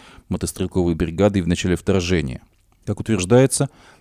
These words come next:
военнослужащие бригады применяли акты сексуального и гендерно обусловленного насилия против украинского гражданского населения, включая по меньшей мере одну несовершеннолетнюю. Масштаб и тяжесть этих действий указывают на осведомленность командования,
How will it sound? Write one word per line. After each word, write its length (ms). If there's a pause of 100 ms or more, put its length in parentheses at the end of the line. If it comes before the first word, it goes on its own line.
военнослужащие 640
бригады 400
применяли 400
акты 240
сексуального 640
и 80
гендерно 420
обусловленного 640
насилия 580
против 300
украинского 540
гражданского 540
населения, 580 (340)
включая 400
по 120
меньшей 340
мере 240
одну 160
несовершеннолетнюю. 1080 (500)
Масштаб 360
и 40
тяжесть 320
этих 220
действий 460
указывают 500
на 140
осведомленность 640
командования, 720